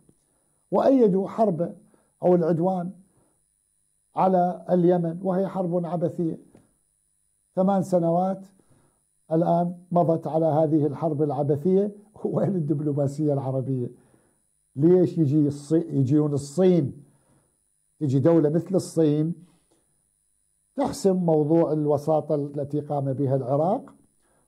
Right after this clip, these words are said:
وقامت بها سلطنة عمان إلى حد ما مفيدة كانت بين إيران والمملكة العربية السعودية، وتترك آثارها الإيجابية؟ والآن أكو حديث فيما يتعلق بالنزاعات الإقليمية،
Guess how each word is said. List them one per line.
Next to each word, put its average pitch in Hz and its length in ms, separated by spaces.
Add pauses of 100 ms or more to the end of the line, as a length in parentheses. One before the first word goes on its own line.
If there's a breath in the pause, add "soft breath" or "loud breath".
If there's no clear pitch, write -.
وقامت 147 500
بها 139 280
سلطنة 139 540
عمان 160 440
إلى 160 140
حد 123 300
ما 131 340
مفيدة 135 440
كانت 202 420 (1120)
بين 170 280
إيران 160 440
والمملكة 156 520
العربية 143 460
السعودية، 147 600
وتترك 247 680
آثارها 165 580
الإيجابية؟ 147 760 (260 loud breath)
والآن 277 260
أكو 185 180
حديث 170 300 (500 soft breath)
فيما 165 260
يتعلق 151 420
بالنزاعات 135 640
الإقليمية، 165 1500